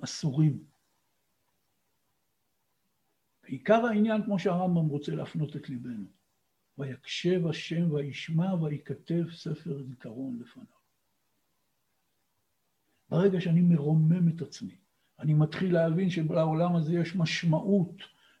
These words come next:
לכל מעשה שאני עושה יש משמעות. כפי שהרמח"ל אומר, ורבי נחמן אומרים, שהאדם עושה פעולה הכי קטנה כאן בעולם הזה, הוא מנענע את כל העולמות העליונים.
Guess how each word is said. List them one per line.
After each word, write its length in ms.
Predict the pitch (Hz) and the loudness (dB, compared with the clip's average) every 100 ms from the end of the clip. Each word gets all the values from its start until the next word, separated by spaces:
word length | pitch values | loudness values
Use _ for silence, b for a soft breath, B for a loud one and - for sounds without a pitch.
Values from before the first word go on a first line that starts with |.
| - | 0
לכל 540 | 160 165 - 196 208 | 0 0 8 10 12
מעשה 580 | 202 151 160 - 208 226 | 8 2 -4 0 2 2
שאני 300 | 226 196 175 | 2 0 0
עושה 220 | 151 156 | -2 -2
יש 200 | 143 - | -4 -4
משמעות. 720 | 147 - 151 127 113 - _ _ _ _ _ _ _ | -8 -8 -10 -10 -12 -16 _ _ _ _ _ _ _
כפי 140 | - 156 | -6 -2
שהרמח"ל 680 | 170 156 165 160 190 208 | 2 4 4 2 6 8
אומר, 360 | 202 175 160 135 131 | 8 8 2 0 -4
ורבי 340 | 143 143 156 | -4 -2 0
נחמן 420 | 175 202 220 185 | 0 0 -2 -2
אומרים, 380 | 175 151 156 254 - _ _ _ _ _ _ _ _ _ | 0 0 -2 -8 -12 _ _ _ _ _ _ _ _ _
שהאדם 520 | - 156 156 147 226 208 | -4 2 4 6 6 6
עושה 240 | 185 226 220 | 4 2 2
פעולה 380 | 202 190 190 208 | 2 2 2 0
הכי 220 | - 233 | 0 -4
קטנה 400 | - 190 190 202 | -2 -2 0 0
כאן 240 | 202 208 | 0 0
בעולם 440 | 175 180 185 214 190 | 2 2 2 2 2
הזה, 200 | 170 196 | 4 6
הוא 160 | 220 | 8
מנענע 1000 | 185 190 180 190 175 180 180 208 233 202 | 6 6 4 4 4 6 6 6 4 2
את 140 | 185 - | 0 0
כל 280 | 202 214 | 4 6
העולמות 580 | 202 190 175 170 202 202 | 6 4 4 4 2 2
העליונים. 840 | 190 170 160 165 165 190 170 120 | 0 0 0 2 4 2 2 -2